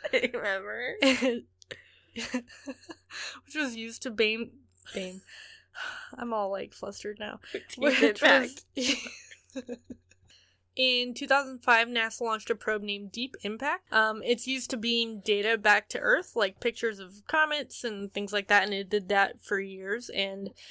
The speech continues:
Speaker 2: in August of two thousand thirteen, nasa lost contact with Deep Impact for weeks, and they couldn't figure out why. Who cares? It's two thousand thirteen.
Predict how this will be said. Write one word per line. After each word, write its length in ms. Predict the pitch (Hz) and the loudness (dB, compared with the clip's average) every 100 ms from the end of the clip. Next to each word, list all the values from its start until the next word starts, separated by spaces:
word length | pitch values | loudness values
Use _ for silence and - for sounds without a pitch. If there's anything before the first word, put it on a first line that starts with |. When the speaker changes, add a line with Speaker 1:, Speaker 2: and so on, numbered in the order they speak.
| - - | -20 -4
Speaker 2:
in 100 | 214 | 2
August 600 | 190 220 226 226 - - - | 6 6 6 0 -6 -8 -2
of 300 | - 208 202 | 4 4 4
two 160 | - 254 | -2 0
thousand 380 | 226 214 208 208 | 4 2 0 -2
thirteen, 500 | 208 - 233 226 214 | -2 -2 -6 -6 0
nasa 340 | 190 196 202 | 0 0 -2
lost 400 | 196 190 190 - | 0 0 -2 -12
contact 500 | - 202 220 226 - | -6 -4 -2 -2 -4
with 140 | 185 - | -6 -10
Deep 220 | 190 185 | -10 -8
Impact 380 | 185 185 190 190 | -8 -4 -6 -4
for 160 | 196 | -10
weeks, 320 | 196 247 233 - | -8 -10 -10 -10
and 100 | 202 | -10
they 60 | |
couldn't 240 | 190 202 196 | -10 -12 -8
figure 240 | 208 196 | -6 -4
out 140 | 180 | -4
why. 340 | 196 185 175 196 | 0 -2 -2 -6
Who 100 | 285 | -12
cares? 340 | - 269 240 - - | -10 -10 -10 -12 -14
It's 220 | 233 - | -14 -16
two 160 | - | -16
thousand 340 | 233 233 220 214 | -8 -8 -8 -14
thirteen. 460 | 220 214 214 202 | -16 -16 -16 -16